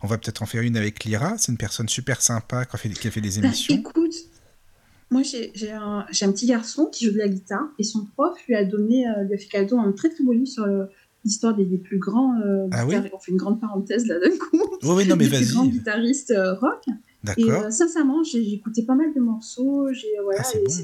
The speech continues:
Speaker 1: ça.
Speaker 2: c'est, et si, si, si vous voulez, un jour, on fera une
Speaker 1: Ah oui,
Speaker 2: super
Speaker 1: bah, de toute
Speaker 2: émission
Speaker 1: façon,
Speaker 2: sur,
Speaker 1: juillet, août, on va pas faire
Speaker 2: sur
Speaker 1: d'émission
Speaker 2: l'histoire des, des
Speaker 1: spirituelle.
Speaker 2: guitares, euh,
Speaker 1: Voilà.
Speaker 2: des gui-, des guitaristes rock, et, euh, on, on pourra écouter de très, très bons morceaux,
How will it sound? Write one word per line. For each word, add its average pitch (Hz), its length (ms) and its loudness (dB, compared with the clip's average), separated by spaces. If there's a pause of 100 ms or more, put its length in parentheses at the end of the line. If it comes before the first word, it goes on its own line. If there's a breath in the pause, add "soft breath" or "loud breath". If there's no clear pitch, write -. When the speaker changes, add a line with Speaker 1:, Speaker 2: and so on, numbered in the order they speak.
Speaker 1:
ça. - 100 -20
Speaker 2:
c'est, 196 320 -2
et 208 80 -4
si, 226 260 4
si, 226 380 0
si - 160 -10
vous 254 140 2
voulez, 214 160 -2
un 254 160 -2
jour, 226 140 -2
on 254 60 0
fera - 180 -14
une - 60 -12
Speaker 1:
Ah 143 140 4
oui, 185 100 4
Speaker 2:
super 170 80 4
Speaker 1:
bah, - 60 6
de 220 60 4
toute 196 100 0
Speaker 2:
émission 123 220 4
Speaker 1:
façon, 151 80 2
Speaker 2:
sur, 139 100 2
Speaker 1:
juillet, 131 300 4
août, 156 240 2
on 123 60 0
va 120 100 2
pas 139 120 -2
faire 135 160 -2
Speaker 2:
sur - 80 2
Speaker 1:
d'émission - 300 4
Speaker 2:
l'histoire 233 140 6
des, 214 180 4
des 196 80 2
Speaker 1:
spirituelle. 202 180 2
Speaker 2:
guitares, 208 300 0
euh, 202 180 2
Speaker 1:
Voilà. 202 220 0
Speaker 2:
des 202 60 -6
gui-, 202 160 -14 (120)
des 202 120 -4
guitaristes 202 560 -4
rock, 294 320 0
et, 220 160 0
euh, 196 100 0
on, 196 120 -2 (120)
on 196 60 0
pourra 196 220 -6
écouter 208 260 -2
de 220 140 4
très, 285 260 -2
très 262 160 0
bons 226 160 2
morceaux, 220 320 0